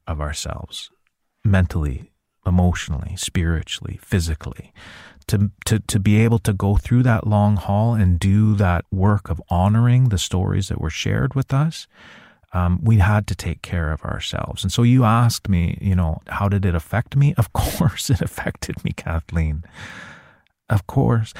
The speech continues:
Uh, like, I've been telling residential school stories for the, for the, all of my twenty-five-year <laughs> journalism career, and, and it never gets any easier. But I think the shocking thing in talking with Belvy and James and Tony this time around was that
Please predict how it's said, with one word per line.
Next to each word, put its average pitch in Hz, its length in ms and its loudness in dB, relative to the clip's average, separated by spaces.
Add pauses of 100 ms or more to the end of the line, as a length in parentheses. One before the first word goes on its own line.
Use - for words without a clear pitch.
(160)
Uh, 143 160 0
like, 139 180 2
I've 139 340 4
been 135 200 6
telling 139 440 6
residential 113 600 2
school 113 360 -2
stories 101 440 -2
for 104 180 -2
the, 95 220 -2
for - 180 -2
the, 104 220 -6
all 123 320 2
of 113 80 0
my 107 180 2
twenty-five-year 101 840 0
<laughs> 90 40 -10
journalism 113 500 2
career, 127 540 -2 (480)
and, 107 320 2
and 107 160 4
it 117 140 0
never 120 500 6
gets 95 380 0
any 87 280 2
easier. - 680 -2
But 104 280 0 (680)
I 113 80 -2
think 131 220 0
the 117 80 0
shocking 127 680 2
thing 120 360 2
in 104 120 4
talking 113 440 2
with 104 120 0
Belvy 110 380 2
and 101 100 4
James 98 340 2
and 95 140 2
Tony 101 280 2
this 120 260 0
time 127 240 0
around 120 380 4
was 107 160 0
that 107 140 -2